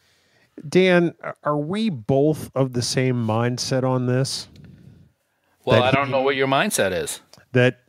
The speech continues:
Speaker 1: he <laughs> was pretty much fired.
Speaker 2: Yeah, I gotta say, I, uh, I agree with that. Based on the articles, uh, Trek news dot net, of course, had a great story about it. Um, I, I'm thinking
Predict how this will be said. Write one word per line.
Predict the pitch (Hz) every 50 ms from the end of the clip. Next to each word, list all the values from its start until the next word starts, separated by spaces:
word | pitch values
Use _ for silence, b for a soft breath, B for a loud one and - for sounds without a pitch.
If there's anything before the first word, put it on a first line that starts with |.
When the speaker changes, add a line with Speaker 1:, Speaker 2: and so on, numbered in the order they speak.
| - 127 -
Speaker 1:
he | 240 262 277 277
<laughs> |
was | 262 220 190 175 156 - - - _ _
pretty | - 175 156 147
much | 139 131 117 110 - -
fired. | 120 - - - 95 90 92 92 85 82 82 - - B B B B B B
Speaker 2:
Yeah, | - 139 151 156 160 156 156 151 147
I | 160 180 190
gotta | 196 233 220 196
say, | - - - - - 170 160 160 156 156 151
I, | - 104 127 127 127 127 127 123 120 127 -
uh, | - 127 123 120 117 113 -
I | 123 127
agree | 127 120 107 101 117 117 117
with | 120 127 - -
that. | - 120 117 117 107 -
Based | 131 139 156 - - 165
on | 151 151 147
the | 131 127 -
articles, | - 127 123 123 127 123 - 120 120 120 113 -
uh, | 117 110
Trek | - - - 135 - - 123
news | 120 127 127 127 123 123 117 113 110 - - - -
dot | 117 117 113 113 113
net, | 110 110 110 107
of | 104 -
course, | - 117 110 107 -
had | - 117 110
a | 107
great | 95 92 110 110 110 117 -
story | - - - 110 107 110 110 110
about | 104 101 104 104 107 104
it. | 107 104 - - - B B B B B B B B B
Um, | - 104 110 107 104 104 101 101 98 98 98 98 - - _ _ _ _ _ -
I, | - - 64 - - -
I'm | - 147 147 143
thinking | - - 220 214 - 220 190 185 170 151 - -